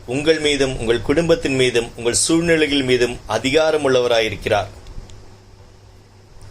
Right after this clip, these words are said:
உங்களை மீட்டுக் கொள்வதற்காக தான் மனிதனாக பிறந்து,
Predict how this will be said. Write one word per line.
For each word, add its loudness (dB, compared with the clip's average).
உங்களை 0
மீட்டுக் -2
கொள்வதற்காக 2
தான் 0
மனிதனாக 0
பிறந்து, 0